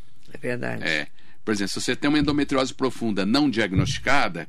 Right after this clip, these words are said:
Speaker 2: quando ela vai fazer uma vídeo, ela vai só tratar a parte, vamos dizer, alta da doença.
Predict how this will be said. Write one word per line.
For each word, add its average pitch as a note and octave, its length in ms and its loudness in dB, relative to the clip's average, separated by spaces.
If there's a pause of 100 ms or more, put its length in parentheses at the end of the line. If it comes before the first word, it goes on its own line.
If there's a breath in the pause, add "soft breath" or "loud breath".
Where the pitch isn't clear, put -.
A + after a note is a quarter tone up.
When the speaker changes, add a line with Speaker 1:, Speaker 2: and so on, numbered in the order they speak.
Speaker 2:
quando C3+ 200 2
ela A#2+ 120 2
vai A2 140 0
fazer G#2+ 220 -2
uma A2 180 2
vídeo, C3 200 0
ela B2+ 80 0
vai C3+ 100 0
só D3 160 -2
tratar C#3+ 320 -2
a - 20 0
parte, C#3+ 380 -2
vamos C3+ 220 0
dizer, B2+ 220 2 (180 soft breath)
alta C#3 340 2
da C3 100 2
doença. G#2 560 0